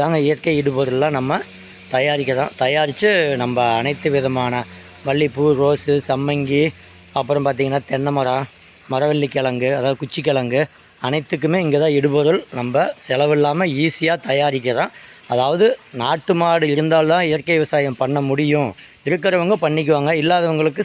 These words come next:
செலவு அதிகம். அதனால பாத்தீங்கன்னா இதாங்க நம்ம நாட்டு மாட்டு சாணத்துல, ஆ, பாக்டீரியாவை முத முதலா விவசாயியே பிரிச்செடுக்கிறோம். அதாவது நாட்டு மாட்டு சாணத்துலேருந்து பாக்டீரியாவை பிரிச்செடுத்து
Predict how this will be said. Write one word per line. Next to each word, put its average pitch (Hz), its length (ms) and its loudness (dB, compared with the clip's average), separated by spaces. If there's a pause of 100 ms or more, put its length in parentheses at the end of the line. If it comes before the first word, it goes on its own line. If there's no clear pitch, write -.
செலவு 151 320 2
அதிகம். 131 280 -2 (300)
அதனால 135 280 0 (120)
பாத்தீங்கன்னா 139 400 -2
இதாங்க 151 340 -2
நம்ம 127 120 -4 (100)
நாட்டு 135 280 -4
மாட்டு 139 280 -4
சாணத்துல, 123 460 -4 (680)
ஆ, - 20 -2 (560)
பாக்டீரியாவை 160 680 0 (100)
முத 143 280 0
முதலா 156 260 2 (140)
விவசாயியே 160 520 0 (120)
பிரிச்செடுக்கிறோம். 139 600 -2 (440)
அதாவது 131 320 2
நாட்டு 151 300 -2
மாட்டு 147 260 0
சாணத்துலேருந்து 139 680 -2
பாக்டீரியாவை 143 720 0
பிரிச்செடுத்து 139 640 0